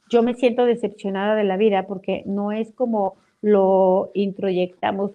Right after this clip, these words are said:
de familia". Exactamente. Mira, sentirte decepcionada de la vida en realidad es sentirte decepcionada de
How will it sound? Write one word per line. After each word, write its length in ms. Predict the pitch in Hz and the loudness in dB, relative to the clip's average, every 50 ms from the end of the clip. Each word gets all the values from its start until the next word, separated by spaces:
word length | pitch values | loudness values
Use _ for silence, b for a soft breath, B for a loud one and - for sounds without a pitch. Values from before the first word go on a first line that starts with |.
| 190 - | -10 -10
de 140 | - 180 180 | -8 -8 -6
familia". 560 | 180 - 175 175 185 190 190 175 170 - - - | -6 -6 -6 -4 -2 -2 -2 -2 -4 -6 -8 -12
Exactamente. 800 | 165 180 - 233 240 240 - 254 240 240 226 196 180 180 - - b b b b b | -14 -10 -8 -10 -8 -6 -6 -6 -4 -4 -6 -6 -6 -6 -8 -8 b b b b b
Mira, 340 | - 233 220 208 208 202 - - - | 0 4 4 4 4 2 -2 -8 -4
sentirte 440 | - 220 208 226 254 240 247 302 302 | -4 -4 -2 0 -2 -2 0 -2 -4
decepcionada 640 | 302 269 285 240 214 - - 208 202 202 202 208 214 | -4 -4 -6 -8 -10 -10 -8 -6 -4 -4 -2 -2 -2
de 60 | 208 | -2
la 120 | 208 196 196 | -2 -2 -2
vida 320 | 196 226 220 208 190 196 | -2 -2 -2 0 -2 -2
en 100 | 202 196 | -2 -4
realidad 500 | 196 202 190 196 196 202 202 208 214 208 - | -4 -2 -2 -2 -2 0 -2 -2 -2 -4 -6
es 160 | - 202 - | -8 -8 -6
sentirte 380 | - 226 202 - 202 208 - 226 | -8 -6 -4 -4 -4 -4 -2 -4
decepcionada 640 | 226 226 226 - - - 208 190 196 196 190 190 | -4 -4 -6 -10 -10 -10 -12 -10 -8 -8 -8 -8
de 160 | 196 196 190 | -8 -10 -12